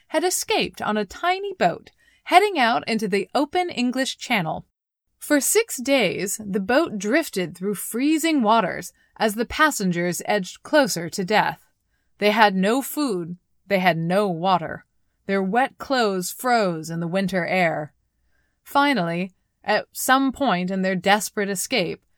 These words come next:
Jeanne's youngest son, Guillaume, died.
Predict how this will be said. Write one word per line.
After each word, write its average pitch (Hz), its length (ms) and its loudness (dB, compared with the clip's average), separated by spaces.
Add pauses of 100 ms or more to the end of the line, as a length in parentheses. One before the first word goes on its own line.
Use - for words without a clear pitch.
(420)
Jeanne's 240 480 0
youngest 233 640 0
son, 185 560 0 (140)
Guillaume, 180 640 0 (380)
died. 165 480 -2